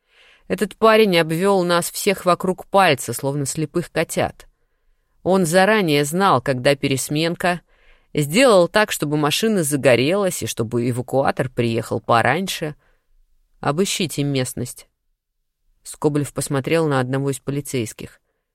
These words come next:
Есть еще одна дорога, я уверен. Опер кивнул и быстрым шагом направился к полицейской машине.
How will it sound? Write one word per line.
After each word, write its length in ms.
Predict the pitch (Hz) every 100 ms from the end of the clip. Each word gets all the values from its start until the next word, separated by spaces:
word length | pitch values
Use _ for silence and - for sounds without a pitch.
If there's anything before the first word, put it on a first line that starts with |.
| _ _ _ _
Есть 360 | 151 156 151 -
еще 340 | 151 - 147
одна 180 | 113 117
дорога, 560 | 110 110 113 113 135 - _ _ _
я 180 | 139 147
уверен. 540 | 151 139 123 104 - - _ _ _ _ _ _ _ _ _ -
Опер 320 | 277 247 226
кивнул 480 | 190 214 240 294 214
и 100 | 202
быстрым 420 | 180 233 - 190
шагом 380 | 175 240 202 175
направился 580 | 165 185 202 180 170 160
к 80 | -
полицейской 540 | 170 160 170 - 160
машине. 580 | 156 156 - 120 113